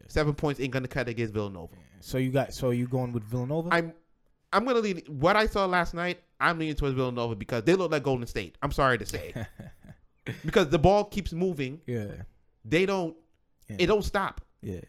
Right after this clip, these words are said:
Speaker 1: And their defense is superb.
Speaker 2: Yeah.
Speaker 1: Their defense is superb. So for me,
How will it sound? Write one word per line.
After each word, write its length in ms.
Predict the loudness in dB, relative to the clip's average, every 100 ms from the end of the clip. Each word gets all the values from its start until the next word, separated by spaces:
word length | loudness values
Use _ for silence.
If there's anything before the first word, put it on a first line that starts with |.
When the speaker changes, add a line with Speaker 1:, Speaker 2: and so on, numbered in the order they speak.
| -2
Speaker 1:
And 120 | 2
their 140 | 4
defense 480 | 4 0 -4 -6 -8
is 160 | -8 -6
superb. 460 | -6 -2 0 0 -4 -16 _ _ _ _
Speaker 2:
Yeah. 120 | -20 -20 _ -20 _ _ _ _ _ _
Speaker 1:
Their 240 | 4 4
defense 480 | 4 -2 -2 -4 -8 -6
is 280 | -4 -4
superb. 480 | -4 -6 -2 -2 -2
So 300 | -2 -2 -4 _ _
for 220 | -2 -2
me, 420 | 0 -4 -6 -8